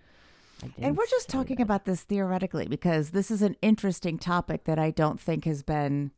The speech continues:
Speaker 2: explored at all. I've never heard anybody having this conversation before.
Speaker 1: So this is,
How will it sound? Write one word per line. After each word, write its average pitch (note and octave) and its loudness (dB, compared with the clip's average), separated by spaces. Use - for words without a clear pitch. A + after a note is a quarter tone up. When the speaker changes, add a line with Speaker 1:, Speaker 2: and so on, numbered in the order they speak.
Speaker 2:
explored E3 2
at D#3+ 2
all. D3+ 4
I've F#3 4
never A3+ 4
heard D#3+ 2
anybody D3 4
having C#3 2
this C3+ 0
conversation C3+ 0
before. C3+ 0
Speaker 1:
So B3 2
this D4 0
is, - -4